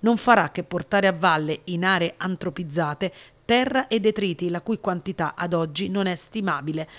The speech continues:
L'autunno-inverno, dicono, è appena alle porte e la situazione potrà solo peggiorare.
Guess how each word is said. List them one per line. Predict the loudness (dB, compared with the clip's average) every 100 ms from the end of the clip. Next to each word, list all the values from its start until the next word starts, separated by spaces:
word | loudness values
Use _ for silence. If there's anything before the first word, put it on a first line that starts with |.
| -20 0
L'autunno-inverno, | 0 2 2 2 2 4 2 0 -4 -4
dicono, | -8 -4 -2 -2 -4
è | -6
appena | -8 -2 -2 0
alle | -2 -2
porte | -2 -4 -4
e | -4
la | -2
situazione | -2 -4 -2 0 2 0 -4 -14 _
potrà | -2 2 2
solo | 2 0 0
peggiorare. | -2 2 4 4 0 -10